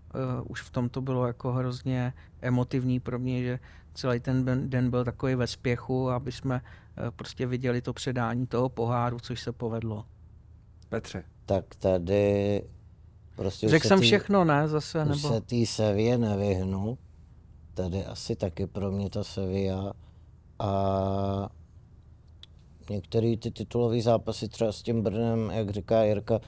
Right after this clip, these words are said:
Speaker 3: tam jsme se pak jako fotili s hráčema a tak za mě, eh, bylo jako nějaký zadosti učení, nebo jak to říct, se s nima vidět, protože přece jenom to jsou pro člověka nějaký jako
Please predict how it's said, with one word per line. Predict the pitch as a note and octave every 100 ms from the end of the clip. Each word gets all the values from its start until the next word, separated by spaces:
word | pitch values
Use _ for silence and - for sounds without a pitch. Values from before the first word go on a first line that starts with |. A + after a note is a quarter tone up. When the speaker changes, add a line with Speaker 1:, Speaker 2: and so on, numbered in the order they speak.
| - -
Speaker 3:
tam | G#2+ G2
jsme | - A2
se | A2+
pak | - A2
jako | A2+ G#2+ A#2
fotili | - G#2+ - A2 A#2
s |
hráčema | A2 G2+ G2+ - G#2+ G2
a | B1+
tak | - G#2+ G2+
za | G2+ G#2
mě, | G#2 G#2+ A2 A2 A2+ - - - - - - - - -
eh, | E2 G2+ G2+
bylo | F#2 F2+ G#2 G#2+
jako | G#2+ - A2 G2 - -
nějaký | G#2 -
zadosti | F#2+ F#2+ F#2 B2+
učení, | A2+ A#2+ A#2
nebo | A#2 G#2+ A2
jak | G#2+
to | - G#2
říct, | A2 G#2+ - - - -
se | - -
s | G2
nima | F#2 A2 A2+
vidět, | G2+ F#2+ G#2+
protože | - G#2 G#2+ - -
přece | - G2 F2+ G2
jenom | F#2+ F2
to | F2+
jsou | G2+
pro | E2+ E2+
člověka | E2 - F2+ F2 F#2
nějaký | F2+ F2+ F2
jako | F2+ - F2+